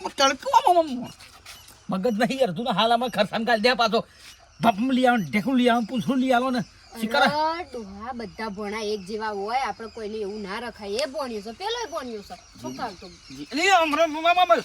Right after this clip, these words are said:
Speaker 1: લફડાયો ફેન લઈને. જેની જરૂર હતી એ નહીં આવ્યું ને આ પેલું પેલું આ વૈંતરું આવી ગયું છે.
Speaker 2: અરે ડોહા, તમે એવું કા કરો છો? એક ભણ્યાને એવું ના કરવાનું હોય. એ ગોડો છે તે કોઈ માણસ નહીં વાત કરો છો તે.
Speaker 1: આ શાંતિ રાખ,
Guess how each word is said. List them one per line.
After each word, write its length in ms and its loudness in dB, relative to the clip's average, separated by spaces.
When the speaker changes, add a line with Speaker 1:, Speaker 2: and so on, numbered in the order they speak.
Speaker 1:
લફડાયો 400 4
ફેન 260 2
લઈને. 280 0
જેની 260 -10
જરૂર 360 -6
હતી 340 -6
એ 40 -2
નહીં 280 -2
આવ્યું 160 0
ને 60 -2
આ 60 0
પેલું 260 -4
પેલું 240 -4
આ 100 -6
વૈંતરું 340 -4
આવી 200 0
ગયું 120 -8
છે. 120 -16
Speaker 2:
અરે 400 -2
ડોહા, 240 -4
તમે 220 -8
એવું 300 -6
કા 200 2
કરો 280 0
છો? 80 -6
એક 120 -4
ભણ્યાને 440 -8
એવું 160 -10
ના 160 -2
કરવાનું 480 -6
હોય. 260 -8
એ 20 -10
ગોડો 360 -8
છે 140 -6
તે 100 -12
કોઈ 200 -8
માણસ 320 -6
નહીં 200 -4
વાત 180 -8
કરો 220 -10
છો 120 -16
તે. 100 -16
Speaker 1:
આ 100 -14
શાંતિ 340 -16
રાખ, 220 -18